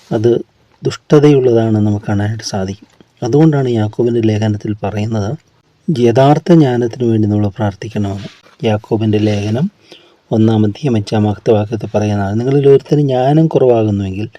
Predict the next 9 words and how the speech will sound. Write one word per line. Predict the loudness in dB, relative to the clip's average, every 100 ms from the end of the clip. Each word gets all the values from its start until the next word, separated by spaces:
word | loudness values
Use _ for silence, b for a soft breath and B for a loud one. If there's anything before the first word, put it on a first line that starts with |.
| b b b -4
ഭത്സിക്കാതെ | -2 -2 -6 0 2 4
എല്ലാവർക്കും | 2 2 2 -2 -2 -2 0
ഔദാര്യമായി | 0 0 0 0 0 0 0
കൊടുക്കുന്നവനായ | 0 -2 -2 -6 -4 -2 -4
ദൈവത്തോട് | -2 -2 -2 -2 -2
യാചിക്കട്ടെ, | -2 -4 -8 -6 -8 -2 -2 -2 b b b b b -6
അപ്പോൾ | -4 2 4 4
അവന് | 2 0
ലഭിക്കും." | -2 -4 -6 -8